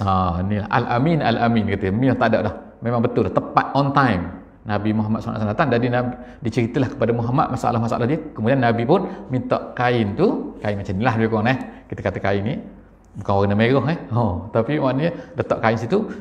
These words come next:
letakkan Hajar Aswad situ, Nabi letak situ, kemudian angkat ramai-ramai. Maknanya jauh, eh. Dia jauh tu.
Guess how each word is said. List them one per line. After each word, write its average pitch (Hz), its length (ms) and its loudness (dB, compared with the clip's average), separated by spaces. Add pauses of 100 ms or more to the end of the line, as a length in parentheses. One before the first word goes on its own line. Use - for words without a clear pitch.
(380)
letakkan - 480 2
Hajar 117 240 0
Aswad 123 240 2
situ, 131 240 0
Nabi 123 240 2
letak - 240 -2
situ, - 240 -4
kemudian 131 240 -2
angkat 123 160 2
ramai-ramai. 95 480 2 (240)
Maknanya 151 400 4
jauh, 170 160 4
eh. 170 100 -2 (140)
Dia 127 160 2
jauh 107 160 2
tu. 95 160 -8